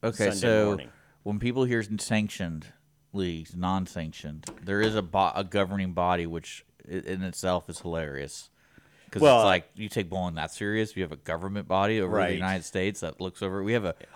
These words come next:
Speaker 1: I'm on the board
Speaker 2: You are
Speaker 1: here.
Speaker 2: a board member
Speaker 1: So
Speaker 2: of the county here,
Speaker 1: somehow,
Speaker 2: yeah.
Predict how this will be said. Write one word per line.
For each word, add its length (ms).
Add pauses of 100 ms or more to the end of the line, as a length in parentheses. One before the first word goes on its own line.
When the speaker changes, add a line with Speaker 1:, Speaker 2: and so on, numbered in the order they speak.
Speaker 1:
I'm 160
on 80
the 80
board 480 (260)
Speaker 2:
You 280
are 40
Speaker 1:
here. 260
Speaker 2:
a 20
board 360
member 400
Speaker 1:
So 440
Speaker 2:
of 80
the 60
county 420
here, 160
Speaker 1:
somehow, 440
Speaker 2:
yeah. 240